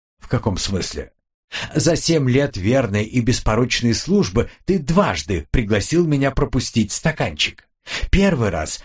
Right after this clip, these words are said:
чтобы сообщить, что убираешь из группы одного человека, а второй, чтобы сказать, что женщина, которую я арестовала,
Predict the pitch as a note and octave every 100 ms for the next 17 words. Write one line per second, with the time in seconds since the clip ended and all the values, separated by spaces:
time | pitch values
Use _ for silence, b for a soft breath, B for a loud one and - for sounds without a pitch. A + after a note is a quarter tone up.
0 | - - D3+ B2+ - C3+ B2+ - A3+ -
1 | - - - - F3 D3 C3+ B2+ D#3 D3
2 | C3+ - C#3 B2+ A2 F#3 A3 G#3+ - -
3 | - B2+ D3 C#3 D3 C3+ A2 F2 C2 -
4 | - _ _ B B F2+ - D#2 F2 F3+
5 | C#3 - _ - - F2 D#2+ - E2 G#2+
6 | A2+ - - G2 A2+ D#3+ B2+ G#2+ F#2+ G#2+
7 | G#2 A2+ A2 A2 G#2+ A#2 A2+ G#2 - B2
8 | A2+ E3 G#2+ -